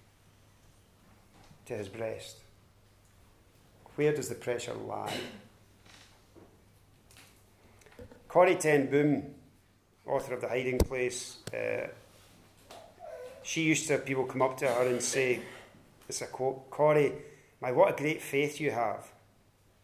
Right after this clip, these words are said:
She would smile and reply, "No,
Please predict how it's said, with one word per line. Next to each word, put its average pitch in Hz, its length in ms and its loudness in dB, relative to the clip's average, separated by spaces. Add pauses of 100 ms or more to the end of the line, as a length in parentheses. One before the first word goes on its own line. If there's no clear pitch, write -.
(400)
She - 180 -4
would 127 140 -4
smile 139 340 4
and 131 100 4
reply, 120 520 2 (120)
"No, 127 460 4